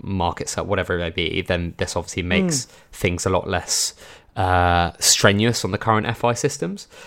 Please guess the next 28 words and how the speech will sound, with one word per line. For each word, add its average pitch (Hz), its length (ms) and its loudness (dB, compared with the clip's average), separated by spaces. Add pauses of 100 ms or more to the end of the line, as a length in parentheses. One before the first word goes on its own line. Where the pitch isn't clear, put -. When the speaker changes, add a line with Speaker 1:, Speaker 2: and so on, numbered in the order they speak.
(160)
Speaker 1:
Um, 104 400 6
Speaker 2:
Mm. 160 240 2
Speaker 1:
and, 123 220 2
and 131 180 0
that's - 280 4
what - 120 -2
stopped - 340 2
them 104 280 4
doing 104 280 6
a 104 40 4
lot 104 140 4
of 98 100 -6
things, 92 400 0
right? 92 220 2
So 95 300 0
a 98 40 0
lot 98 120 0
of - 60 -12
people 95 220 -4
have 90 100 -2
asked 92 240 0
about 90 260 0
share 92 320 0
expiries. 90 520 0
Why 90 220 2
isn't 90 200 -2
that 92 200 0 (280)
being, 87 400 -2